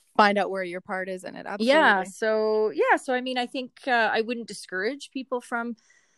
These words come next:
Speaker 2: you know, following their dream and, and s-, continuing on the path of starting their business right now. I mean, this is just simply a bump in the road, and it's really all about how we, um, how we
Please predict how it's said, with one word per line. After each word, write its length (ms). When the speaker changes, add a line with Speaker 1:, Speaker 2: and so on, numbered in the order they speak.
Speaker 2:
you 120
know, 100
following 420
their 140
dream 340
and, 260
and 140
s-, 160
continuing 600
on 80
the 80
path 280
of 80
starting 340
their 100
business 380
right 140
now. 200
I 60
mean, 180
this 240
is 260
just 240
simply 300
a 80
bump 280
in 100
the 80
road, 240
and 120
it's 200
really 280
all 140
about 260
how 300
we, 420
um, 380
how 280
we 240